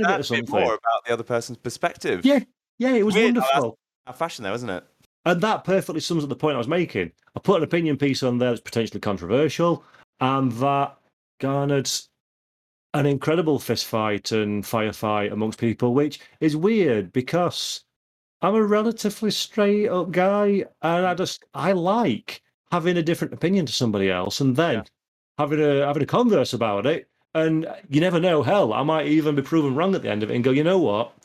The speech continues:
Speaker 1: Your point of view has changed my opinion."
Speaker 2: Well,
Speaker 1: Uh,
Speaker 2: life would be pretty boring if everybody had the same opinions, and life would also
Speaker 1: Yeah.
Speaker 2: be quite boring if you never changed your mind about anything.
Speaker 1: Exactly. That's the, the tapestry of life, isn't it? The
Speaker 2: Mm.
Speaker 1: variety is the spice of life, uh, and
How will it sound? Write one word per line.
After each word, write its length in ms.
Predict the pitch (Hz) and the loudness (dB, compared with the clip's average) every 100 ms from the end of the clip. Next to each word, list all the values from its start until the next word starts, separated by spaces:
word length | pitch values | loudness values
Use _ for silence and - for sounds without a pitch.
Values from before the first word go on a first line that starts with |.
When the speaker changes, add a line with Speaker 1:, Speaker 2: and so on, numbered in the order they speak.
| _ | _
Speaker 1:
Your 260 | 113 196 - | -2 0 0
point 300 | 120 143 135 | 0 -2 -2
of 180 | 113 117 | -4 0
view 380 | 151 107 110 - _ | 2 2 0 -4 _
has 100 | 98 | -20
changed 440 | - - 247 233 135 | -8 -2 2 2 2
my 160 | 196 | 2
opinion." 520 | 170 - 190 135 92 - _ _ _ | 2 2 0 0 -4 -10 _ _ _
Speaker 2:
Well, 140 | 175 185 | -4 0
Speaker 1:
Uh, 180 | 147 147 | 4 4
Speaker 2:
life 180 | 139 123 | 4 0
would 200 | - _ | -8 _
be 80 | - | -14
pretty 160 | 143 120 | -10 -6
boring 380 | 127 120 95 | -2 0 -2
if 120 | 92 101 | -4 -6
everybody 340 | 95 92 92 | -6 -6 -6
had 140 | 90 87 | -6 -8
the 60 | |
same 200 | - 95 | -6 -6
opinions, 520 | 87 98 90 80 80 - | -6 -8 -8 -8 -10 -2
and 200 | 107 107 | 0 2
life 220 | 294 294 | 2 2
would 100 | 285 | 2
also 180 | 262 226 | 0 -2
Speaker 1:
Yeah. 40 | 170 | -6
Speaker 2:
be 60 | - | -4
quite 200 | 95 87 | -4 -4
boring 280 | 85 82 82 | -4 -8 -8
if 100 | 85 | -10
you 100 | 104 | -10
never 240 | 104 104 107 | -4 -2 -2
changed 280 | 104 101 104 | -8 -8 -4
your 60 | |
mind 200 | 101 107 | -2 -2
about 200 | 98 85 | -2 -4
anything. 380 | 85 82 80 78 _ _ _ _ | -4 -8 -10 -12 _ _ _ _
Speaker 1:
Exactly. 640 | 247 220 285 285 233 151 110 - | 0 2 2 0 -2 -2 -2 -4
That's 180 | - 240 | -2 -2
the, 300 | 247 220 190 160 | 0 2 2 0
the 80 | |
tapestry 440 | 190 220 220 202 190 | -2 -2 -2 -4 0
of 60 | 202 | 2
life, 240 | 240 180 | 2 0
isn't 200 | 220 170 | -2 -2
it? 200 | 104 98 - _ | -4 -4 -10 _
The 60 | 143 | -6
Speaker 2:
Mm. 40 | |
Speaker 1:
variety 560 | 139 180 196 190 170 131 | -2 2 0 0 0 0
is 220 | 127 139 | 0 -4
the 80 | 139 | -4
spice 360 | - 147 135 - | -2 -2 -2 -2
of 80 | 127 | -2
life, 460 | 170 185 170 - | 0 0 -2 0
uh, 260 | 127 127 127 | 2 2 2
and 500 | 139 139 135 127 123 | 2 2 4 2 0